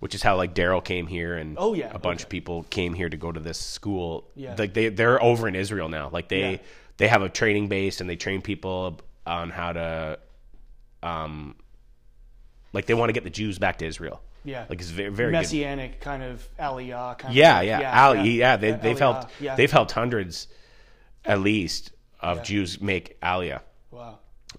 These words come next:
Speaker 1: Um, but anyways, he would, like, they were heavily involved in our church because they had a training base in Centralia, and he'd
Speaker 2: Yeah.
Speaker 1: speak every now and then. And one of the things that he said was that that's what he did with his son, Trevor Bai, which I don't know if you know him.
Speaker 2: No, no.
Speaker 1: Okay.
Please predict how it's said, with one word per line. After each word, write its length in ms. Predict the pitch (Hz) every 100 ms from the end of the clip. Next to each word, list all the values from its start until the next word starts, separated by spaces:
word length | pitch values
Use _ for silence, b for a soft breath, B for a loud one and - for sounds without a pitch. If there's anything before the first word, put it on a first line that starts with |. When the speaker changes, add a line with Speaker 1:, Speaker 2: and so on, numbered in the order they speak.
| -
Speaker 1:
Um, 420 | 92 87 85 82
but 80 | 104
anyways, 380 | 110 127 92 92
he 240 | 113 113
would, 400 | 113 107 110 107
like, 140 | 110 104
they 100 | 127
were 160 | 113
heavily 260 | 101 107 107
involved 280 | 92 95 98
in 80 | 87
our 100 | 78
church 300 | - 113 -
because 240 | 87 87
they 80 | 85
had 80 | 78
a 40 |
training 280 | - 98 90
base 180 | 82 80
in 80 | 73
Centralia, 460 | 78 139 147 87
and 100 | 85
he'd 140 | 101 -
Speaker 2:
Yeah. 40 |
Speaker 1:
speak 400 | - 107 107 - B B B B
every 120 | - 90
now 180 | 87
and 100 | 87
then. 160 | 85 85
And 160 | 80 78
one 200 | 90 107
of 60 | 104
the 60 |
things 300 | - 98 95
that 140 | 90 -
he 200 | 107 131
said 340 | - 80 73
was 160 | 82 -
that 200 | 82 80
that's 200 | 87 -
what 100 | 85
he 120 | 104
did 240 | 87 92 85
with 140 | 82
his 160 | 113 -
son, 360 | - 65 82
Trevor 340 | 85 113 92 82
Bai, 380 | 80 76 76 - - -
which 100 | 87
I 60 |
don't 80 | 87
know 60 | 85
if 100 | 82
you 60 |
know 120 | 82 80
him. 200 | 90 107 135
Speaker 2:
No, 200 | 110 - 113 110
no. 60 | -
Speaker 1:
Okay. 180 | -